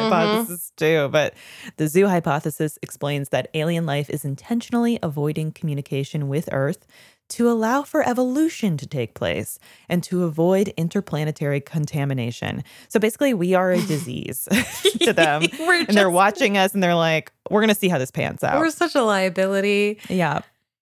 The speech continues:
Speaker 2: Aliens are observing us like we observe animals at, at the zoo. So we're beneath them, I
Speaker 1: Mm-hmm.
Speaker 2: guess. Um,
Speaker 1: Yep.
Speaker 2: <laughs> a variant of the zoo hypothesis is the laboratory hypothesis that humans are subject to experiments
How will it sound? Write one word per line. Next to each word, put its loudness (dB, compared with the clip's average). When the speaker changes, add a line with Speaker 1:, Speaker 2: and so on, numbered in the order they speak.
Speaker 2:
Aliens 4
are 6
observing 0
us -2
like -2
we 0
observe -2
animals -2
at, -6
at -6
the -4
zoo. -2
So -2
we're 2
beneath -4
them, -4
I 0
Speaker 1:
Mm-hmm. 0
Speaker 2:
guess. -2
Um, 2
Speaker 1:
Yep. 0
Speaker 2:
<laughs> 2
a 2
variant 2
of -2
the 2
zoo 0
hypothesis -2
is 0
the -2
laboratory 0
hypothesis -6
that 0
humans 2
are 0
subject 0
to 0
experiments -2